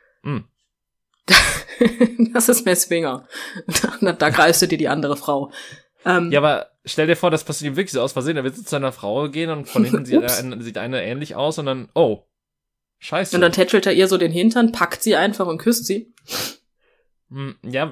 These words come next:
Speaker 1: wobei, dafür müsste die ja putzen. Und das macht ja dann, das macht ja, wie wir nur wissen, die Frau des Hauses.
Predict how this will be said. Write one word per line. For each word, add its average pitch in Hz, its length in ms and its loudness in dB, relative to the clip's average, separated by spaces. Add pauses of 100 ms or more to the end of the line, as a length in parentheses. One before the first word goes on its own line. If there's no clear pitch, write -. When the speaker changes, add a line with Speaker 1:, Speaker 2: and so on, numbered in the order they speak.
(100)
Speaker 1:
wobei, 127 240 -2
dafür 127 200 -4
müsste 151 220 -6
die 135 80 -2
ja 127 80 2
putzen. - 460 -8
Und 98 160 -16
das 110 80 -6
macht 131 160 -4
ja 120 80 -2
dann, 107 340 -4
das - 160 -8
macht 131 220 -6
ja, 117 120 -4
wie 110 140 -8
wir 113 120 -6
nur 120 140 -6
wissen, 120 420 -6
die 110 120 -10
Frau 101 300 -4
des 92 160 -10
Hauses. 82 400 -14